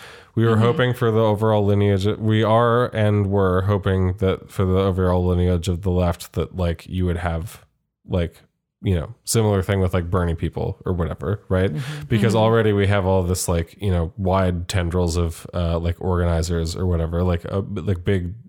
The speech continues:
Speaker 1: you know, big, massive, different organized groups,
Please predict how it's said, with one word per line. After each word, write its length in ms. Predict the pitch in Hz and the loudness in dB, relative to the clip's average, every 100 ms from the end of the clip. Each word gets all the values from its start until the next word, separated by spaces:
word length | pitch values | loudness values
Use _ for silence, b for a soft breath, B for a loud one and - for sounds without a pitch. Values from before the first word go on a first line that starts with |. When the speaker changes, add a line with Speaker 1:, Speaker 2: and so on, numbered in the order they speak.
| - | -4
Speaker 1:
you 160 | 104 | 0
know, 220 | 87 82 - B B B B - | 0 0 -4 B B B B -2
big, 220 | 123 117 | 0 2
massive, 420 | 98 104 107 104 87 | 2 2 2 0 0
different 300 | 98 101 95 | -2 -2 0
organized 520 | 95 95 87 85 90 | 2 2 2 0 0
groups, 500 | 90 85 - - | -2 -2 -2 -6